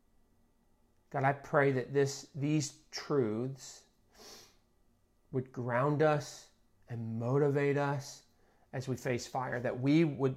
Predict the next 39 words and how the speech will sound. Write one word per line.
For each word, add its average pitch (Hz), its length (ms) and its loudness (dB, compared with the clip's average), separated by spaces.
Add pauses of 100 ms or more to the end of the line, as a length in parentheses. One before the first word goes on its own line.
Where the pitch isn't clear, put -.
would 135 180 2
do 151 160 8
what 160 220 8
Peter 156 280 8
tells 143 360 8
us 120 120 -2
to - 140 -12
do. 98 140 -6
He's 131 200 -4
telling 156 480 4
us 156 260 6 (640)
to 151 100 -2 (160)
bless 139 420 8
you, 117 200 -6 (1300)
that 131 100 -4
we 160 120 6
would 160 140 6
be 165 160 10
able 131 160 8
to 123 180 -2 (160)
worship 151 640 8
you, - 140 -12 (1040)
that 147 160 -4
even 165 320 4
though 160 140 6
we 156 120 4
struggle 156 520 6
with 139 140 4
whatever 139 500 6
it 156 200 2
may 147 140 4
be, 143 280 2
that 123 160 -2
we 151 180 2
can 135 200 -4
continue 151 520 0
to 131 160 -4
worship 147 480 2
you 156 260 6